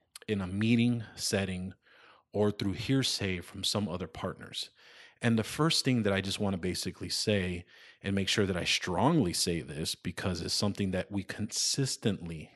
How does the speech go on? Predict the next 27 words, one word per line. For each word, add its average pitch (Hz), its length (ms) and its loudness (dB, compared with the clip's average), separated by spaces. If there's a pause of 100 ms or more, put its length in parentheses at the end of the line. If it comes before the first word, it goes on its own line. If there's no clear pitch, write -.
(100)
constantly 120 840 0
have 104 240 -6
to 90 80 -6
deal 104 260 -2
with, 85 320 -10 (420)
is 104 280 2
we 113 260 6
are 104 100 6
not 101 380 4 (640)
trunk 110 300 6
slammers. - 580 -4 (420)
I 98 100 0
mean, 95 360 -2
it's 110 280 0
just 107 280 2
one 120 240 6
of 131 80 6
those 120 300 10
where 101 340 4
it 113 100 2
just 104 260 0 (220)
aggravates 120 680 6
the 85 180 -8
shit - 100 -12 (600)
out 98 180 6
of 87 100 -6
me 80 260 -10